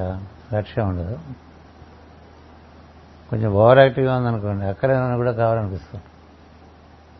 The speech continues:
కొంత సమతుల్యంగా ఉందనుకోండి, ఒక రకంగా వస్తే భావాలు. నువ్వు బాగా తమస్సులుంటే ఒక వరవడిలో వస్తుంటాయి భావాలన్నీ.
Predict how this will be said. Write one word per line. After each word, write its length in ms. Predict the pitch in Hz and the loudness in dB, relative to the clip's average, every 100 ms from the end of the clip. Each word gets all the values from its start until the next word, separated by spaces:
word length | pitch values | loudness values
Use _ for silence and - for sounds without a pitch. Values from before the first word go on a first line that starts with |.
| - - - - - - - - - - - - - - - - - - - | -20 -20 -20 -20 -20 -20 -20 -20 -20 -20 -20 -20 -20 -20 -20 -20 -20 -12 -6
కొంత 200 | 120 123 | -2 0
సమతుల్యంగా 800 | 113 127 135 139 139 139 135 127 | 2 2 2 0 0 0 0 0
ఉందనుకోండి, 360 | 120 113 110 | -2 -2 -2
ఒక 140 | 117 123 | 0 0
రకంగా 380 | 131 131 131 | 0 0 0
వస్తే 220 | 123 - 117 | -2 -2 -2
భావాలు. 460 | 101 101 101 95 - - - - - - - - - - - 123 | 0 0 -2 -6 -12 -20 -20 -20 -20 -20 -20 -20 -20 -20 -10 -4
నువ్వు 540 | 120 123 127 131 143 - - - - - | 0 0 0 0 -4 -14 -20 -20 -20 -8
బాగా 380 | 107 110 120 135 | -2 0 2 2
తమస్సులుంటే 840 | 123 123 127 117 123 123 131 151 | 2 2 0 -2 -2 -2 0 0
ఒక 260 | 160 127 117 | 0 -2 0
వరవడిలో 500 | 120 123 127 131 131 | 2 4 4 4 4
వస్తుంటాయి 420 | 113 - 113 117 | 2 -2 0 0
భావాలన్నీ. 640 | 104 107 110 107 104 101 | 2 2 2 0 -2 -4